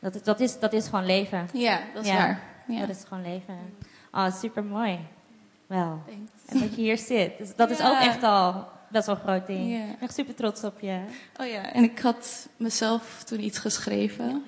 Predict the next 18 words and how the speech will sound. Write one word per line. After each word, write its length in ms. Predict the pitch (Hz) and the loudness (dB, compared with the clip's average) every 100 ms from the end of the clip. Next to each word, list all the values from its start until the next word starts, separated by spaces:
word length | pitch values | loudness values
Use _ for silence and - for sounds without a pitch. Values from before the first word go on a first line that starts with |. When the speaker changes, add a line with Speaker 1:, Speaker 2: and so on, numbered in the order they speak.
| 190 | -14
Speaker 1:
ja. 80 | 185 165 - - - - _ | -20 -20 -20 -20 -20 -20 _
Ja. 120 | 226 | -6
Speaker 2:
Even 120 | 190 | -6
kijken 280 | - - 117 123 | -6 -10 -4 -2
hoor. 120 | 320 - - - - _ _ _ _ _ _ _ _ _ _ _ _ - - - - | -2 -2 -12 -18 -20 _ _ _ _ _ _ _ _ _ _ _ _ -20 -20 -20 -10
Somewhere. 540 | 101 101 - 95 - - - - _ _ _ _ _ _ _ - _ _ _ _ _ _ _ _ _ _ _ _ _ _ | -6 -4 -4 -8 -10 -12 -20 -20 _ _ _ _ _ _ _ -20 _ _ _ _ _ _ _ _ _ _ _ _ _ _
Dit 180 | 220 208 | -12 -8
was 260 | 214 214 | -8 -6
dan 440 | 214 208 202 202 - | -2 2 2 2 0
in 80 | 208 | -2
tweeduizend 460 | 196 190 190 202 196 | 4 4 4 0 -6
zestien. 840 | 202 196 - 208 214 294 339 - - - - - - _ _ _ - - - - - | -6 -8 -8 -2 4 4 2 -10 -20 -20 -20 -20 -20 _ _ _ -14 -14 -20 -18 -10
Ehm, 420 | 202 196 190 190 190 190 185 - _ _ _ _ _ _ - | -6 -6 -6 -6 -8 -12 -18 -20 _ _ _ _ _ _ -20
ik 60 | - | 0
had 200 | 208 208 | 2 4
aan 140 | 202 | 6
mezelf 360 | 202 208 202 208 | 6 6 6 6
geschreven. 760 | 220 - 208 196 208 - 208 | 2 -4 -2 0 0 0 -2